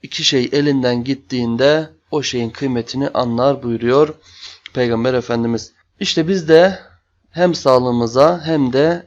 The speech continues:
sahip olduğumuz zamana ve diğer şeylere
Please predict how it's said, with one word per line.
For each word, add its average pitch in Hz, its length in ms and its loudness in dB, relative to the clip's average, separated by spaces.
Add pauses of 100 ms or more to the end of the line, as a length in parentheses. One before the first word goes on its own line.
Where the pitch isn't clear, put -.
sahip 147 500 0
olduğumuz 117 580 -4
zamana 131 720 2
ve 123 200 -8
diğer 131 240 0
şeylere 113 680 -2